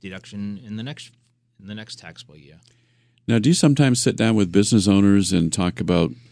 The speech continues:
Speaker 2: the timing of when they should purchase equipment or the timing of when they should purchase a car, for example,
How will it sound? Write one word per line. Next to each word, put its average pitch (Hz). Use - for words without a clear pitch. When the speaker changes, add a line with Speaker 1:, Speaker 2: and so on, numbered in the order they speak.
Speaker 2:
the 95
timing 98
of 85
when 92
they 92
should 87
purchase 90
equipment 92
or 85
the 69
timing 92
of 85
when 90
they 90
should 87
purchase 87
a -
car, 85
for 85
example, 85